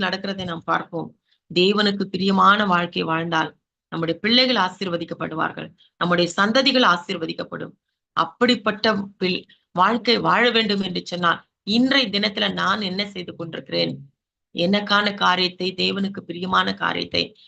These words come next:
நான் எந்த காரியத்தை ஆண்டவருக்கு செய்து கொண்டிருக்கிறேன்? எப்படிப்பட்ட மகனாக, மகளாக வாழ்கிறோம்?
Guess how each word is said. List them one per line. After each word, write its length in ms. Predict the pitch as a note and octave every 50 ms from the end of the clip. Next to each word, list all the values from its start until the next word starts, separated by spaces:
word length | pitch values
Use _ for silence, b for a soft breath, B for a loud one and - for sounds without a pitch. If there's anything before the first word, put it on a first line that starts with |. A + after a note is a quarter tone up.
| b b b -
நான் 200 | F3 F3 F3 F3
எந்த 360 | E3+ E3+ F3+ G#3+ A#3 B3 C4 B3
காரியத்தை 480 | B3+ G3 F3+ F3+ F3+ F#3 F#3 - F#3+ G3 F#3+ - E3+
ஆண்டவருக்கு 440 | E3 E3+ F3 E3+ E3 E3 - -
செய்து 260 | - - F3 E3+ E3+ -
கொண்டிருக்கிறேன்? 540 | - E3+ E3 - - - - E3 - - - B B B B B B
எப்படிப்பட்ட 520 | F3 F3+ F3+ A#3+ A#3+ B3+ B3+ F#3+ F3 - F#3
மகனாக, 480 | F3+ E3+ E3+ E3 G3 G3 F#3+ F#3+ G3 G3+
மகளாக 440 | F#3+ E3 D#3+ E3 F3+ F3+ E3+ E3+ F3
வாழ்கிறோம்? 500 | E3 E3 E3+ E3+ E3+ E3+ D#3+ E3 F3